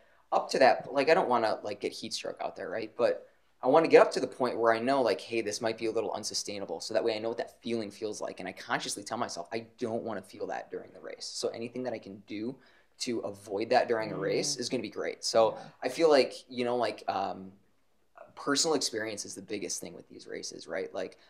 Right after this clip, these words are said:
Speaker 1: how do you run a hundred miles? Well, have you run a hundred miles before? You know, like, that's gonna be your best gauge as to, like, "Hey, how do I handle myself?" So, like, as far as temperature goes,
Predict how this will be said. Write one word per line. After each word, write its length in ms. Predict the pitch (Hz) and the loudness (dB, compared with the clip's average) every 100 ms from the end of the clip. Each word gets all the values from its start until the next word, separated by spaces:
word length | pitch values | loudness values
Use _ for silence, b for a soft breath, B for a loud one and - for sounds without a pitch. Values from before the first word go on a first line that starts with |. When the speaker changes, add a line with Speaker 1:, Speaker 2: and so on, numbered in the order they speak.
| b | b
Speaker 1:
how 100 | - | -6
do 60 | 113 | -4
you 80 | 113 | -4
run 100 | 110 | -6
a 40 | |
hundred 180 | 110 110 | -6 -4
miles? 380 | 113 92 95 110 | -4 -4 -6 -8
Well, 200 | 107 98 | -6 -8
have 140 | 107 | -8
you 100 | 104 | -10
run 120 | 101 | -10
a 40 | 95 | -10
hundred 160 | 107 | -12
miles 220 | 95 85 | -12 -14
before? 560 | - - - 127 147 147 - | -16 -16 -8 -6 -6 -10 -10
You 100 | 127 | -4
know, 60 | |
like, 140 | 113 113 | -4 0
that's 180 | 113 - | -2 0
gonna 180 | 120 | -6
be 120 | 104 113 | -6 -8
your 220 | 104 101 - | -8 -10 -10
best 600 | - 104 95 - - - - b b b 120 | -2 0 0 -6 -8 -12 -14 b b b -8
gauge 360 | 117 120 120 107 | 2 4 4 2
as 120 | 107 | -6
to, 100 | - | -6
like, 160 | 107 - | -8 -6
"Hey, 120 | 87 | -8
how 100 | 101 | -6
do 80 | 92 | -8
I 60 | |
handle 240 | 104 107 107 | -8 -8 -8
myself?" 400 | 95 - 95 - | -8 -8 -8 -8
So, 140 | - 113 | -2 2
like, 280 | 110 110 - b b b - | 2 0 -12 b b b -8
as 120 | 127 | -2
far 220 | - 135 | 6 8
as 100 | 127 | 6
temperature 400 | - 139 - 135 | 2 -4 -2 -2
goes, 400 | 113 104 101 101 | 2 4 4 2